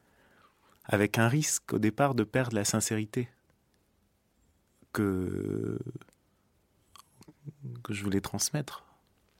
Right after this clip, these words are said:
Et il y a eu ce, ce risque-là, c'est-à-dire qu'à un moment, le recueil, c'est pour ça que je disais tout à l'heure que ça a été un travail long et difficile,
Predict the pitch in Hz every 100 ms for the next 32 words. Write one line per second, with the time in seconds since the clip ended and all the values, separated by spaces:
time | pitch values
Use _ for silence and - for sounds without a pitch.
0 | _ _ _ - - - _ _ _ _
1 | _ _ _ 117 117 104 107 123 - 107
2 | 101 - 101 101 - - 151 127 - 98
3 | - 98 98 95 117 131 110 95 - 120
4 | 117 95 - - - 123 107 101 101 98
5 | - 110 113 - 101 104 98 - 104 107
6 | 110 127 123 104 98 107 110 107 - 165
7 | 160